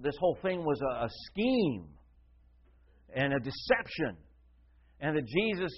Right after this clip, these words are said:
was drugged, and, and, and, and, and the, the disciples showed up and revived him. And, and, and the, the rumor went out that, you know, he died on the cross and now he's alive. And there was a whole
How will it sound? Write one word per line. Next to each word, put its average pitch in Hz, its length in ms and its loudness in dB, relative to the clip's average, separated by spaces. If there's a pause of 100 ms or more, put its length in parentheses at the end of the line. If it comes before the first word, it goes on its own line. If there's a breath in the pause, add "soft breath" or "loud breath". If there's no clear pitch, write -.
was 139 280 0
drugged, 180 540 10 (140)
and, 143 260 -4
and, 143 260 -6
and, 143 340 -4
and, 139 260 -2 (160)
and 139 280 -2
the, 135 400 2
the 123 60 0
disciples 165 540 -4 (100)
showed 160 160 2
up 180 180 2
and 131 100 -8
revived 147 560 0
him. 180 200 -2 (360 soft breath)
And, 143 400 2
and, 143 320 -2
and 147 200 -4
the, 135 200 -4
the 135 80 0
rumor 165 420 6
went 147 180 4
out 147 280 0
that, 135 100 -2 (180)
you 135 60 -12
know, 113 180 -4
he 127 100 -6
died 147 420 2
on 165 40 0
the 156 80 -2
cross 151 340 2
and 123 100 -6
now 135 160 -2 (120)
he's 123 120 -4
alive. 123 400 2 (320 soft breath)
And 131 60 -2
there 139 60 0
was 127 80 0
a 165 160 -2
whole 202 320 8